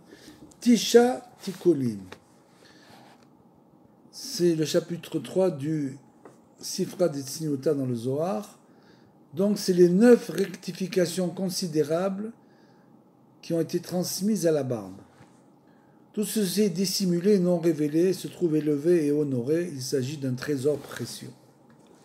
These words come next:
Kol ha-mefarshe ha-Torah mekablim me-haneshama asher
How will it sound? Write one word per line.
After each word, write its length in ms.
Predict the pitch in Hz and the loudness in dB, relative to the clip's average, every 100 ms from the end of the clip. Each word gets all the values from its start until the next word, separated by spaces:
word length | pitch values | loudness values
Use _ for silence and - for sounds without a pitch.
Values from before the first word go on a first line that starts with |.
| - - - - - - - _ _ _ _ | -20 -20 -20 -20 -20 -20 -20 _ _ _ _
Kol 500 | - 254 285 302 262 - - - _ _ _ _ _ _ _ _ - - - | 8 10 10 8 2 -10 -20 -20 _ _ _ _ _ _ _ _ -20 -20 -8
ha-mefarshe 800 | 175 196 190 180 180 156 - 214 | -2 0 0 0 -2 -2 4 4
ha-Torah 720 | 180 - 185 160 160 190 240 - - | 4 2 2 2 2 -4 -6 -10 -14
mekablim 1000 | 151 175 185 202 180 196 240 285 277 247 - _ _ _ _ - _ _ _ | -6 -4 4 6 6 2 0 0 -2 -6 -8 _ _ _ _ -20 _ _ _
me-haneshama 1500 | 156 185 220 240 170 175 175 160 196 170 175 196 262 285 202 - | -4 2 2 2 -2 0 0 2 2 2 2 2 0 -2 -10 -10
asher 540 | 170 165 - 214 262 | -6 -4 4 4 4